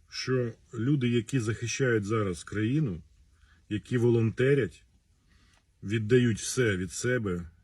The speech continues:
і оці люди і повинні прийти до влади. Чесні, нормальні, адекватні волонтери, я таких знаю особисто. Чесні, нормальні, патріотичні,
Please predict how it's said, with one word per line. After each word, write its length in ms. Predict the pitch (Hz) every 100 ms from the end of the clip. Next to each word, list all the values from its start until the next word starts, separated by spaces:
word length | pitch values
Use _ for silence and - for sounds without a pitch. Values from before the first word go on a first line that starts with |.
| -
і 340 | 98 98 92 90 85 - _ _ - - - _ _
оці 300 | 117 - 143
люди 220 | 139 120
і 60 | 110
повинні 400 | 107 113 113 98
прийти 300 | 92 82 87
до 100 | 82
влади. 360 | 80 73 64 - - - - - - - - - - - - -
Чесні, 440 | - - 135 - 104
нормальні, 460 | 98 104 107 98
адекватні 520 | 90 90 - 110 85 85
волонтери, 680 | 85 85 82 127 123 113 101
я 120 | 104
таких 320 | 92 - 101 82
знаю 500 | 87 95 87 82 82
особисто. 680 | - 82 82 78 - - - _ _ _ _ _ _ _ _ _
Чесні, 460 | - - 143 113 117
нормальні, 580 | 110 113 120 104 90 80 82 -
патріотичні, 960 | 101 110 117 104 127 101 - 82 80